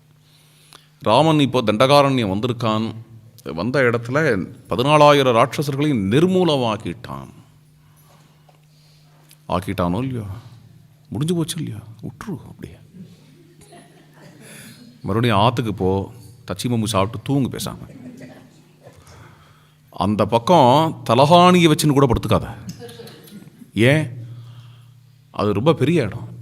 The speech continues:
அங்க போய் விரோதிச்சுக்காத, வெறும் வம்பு, வெறும் வம்பு. ரொம்ப பெரிய இஷ்யூ ஆயிடும். "பலிம்பா நமுச்சிம்பாபி ஹன்யாத்திர குணந்தனா." இந்த ராமன் அவனுடைய சங்கல்ப மாத்திரத்தினால பலியையோ நமுச்சியோ கூட துவம்சம் பண்ணி விடுவான்.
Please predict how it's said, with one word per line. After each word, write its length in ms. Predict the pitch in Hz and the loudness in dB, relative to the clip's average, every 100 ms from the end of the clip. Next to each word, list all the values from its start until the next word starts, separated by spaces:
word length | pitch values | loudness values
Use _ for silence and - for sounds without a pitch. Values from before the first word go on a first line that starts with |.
| - - - | -20 -20 -18
அங்க 200 | - 90 | -10 -8
போய் 160 | 98 135 | -6 -4
விரோதிச்சுக்காத, 800 | 113 135 131 - 117 98 135 147 | -2 -2 -2 -4 -2 -2 0 -2
வெறும் 240 | 110 139 | -2 -2
வம்பு, 340 | 101 123 147 - - - - - - _ - 349 339 - - - - - _ _ _ | -2 -2 -2 -4 -10 -20 -20 -20 -20 _ -20 -20 -20 -20 -20 -20 -20 -20 _ _ _
வெறும் 240 | - 131 156 | -6 -4 -2
வம்பு. 180 | 104 104 | -4 -6
ரொம்ப 200 | 92 165 | -4 -2
பெரிய 280 | 139 156 180 | 0 2 2
இஷ்யூ 240 | 147 - | 0 -2
ஆயிடும். 400 | 190 127 82 80 | -2 -2 -4 -4
"பலிம்பா 440 | 90 127 156 160 | -2 -2 0 0
நமுச்சிம்பாபி 720 | 151 113 139 165 156 147 151 | 0 -2 -2 -4 -2 -2 0
ஹன்யாத்திர 540 | 147 127 135 127 123 117 | -4 -4 -4 -4 -4 -4
குணந்தனா." 440 | 107 110 107 87 - - - - - - _ _ - - _ _ _ _ _ _ _ _ _ _ | -2 -4 -4 -6 -8 -16 -20 -20 -20 -20 _ _ -20 -20 _ _ _ _ _ _ _ _ _ _
இந்த 220 | - 78 | -10 -4
ராமன் 520 | 82 127 147 135 107 123 | 0 0 2 0 0 -2
அவனுடைய 400 | 110 104 95 110 | 0 0 0 -2
சங்கல்ப 320 | 123 160 156 | -2 -2 0
மாத்திரத்தினால 680 | 151 139 147 143 143 151 123 | -2 -2 -4 -4 -4 -4 -2
பலியையோ 480 | 101 131 156 156 160 | -2 -2 -2 -2 -2
நமுச்சியோ 600 | 139 110 156 - 160 151 | -2 -2 -4 -4 -2 -2
கூட 140 | 143 143 | 0 -2
துவம்சம் 340 | 120 117 123 | 0 0 0
பண்ணி 140 | 110 | -4
விடுவான். 340 | 98 85 - | -4 -6 -8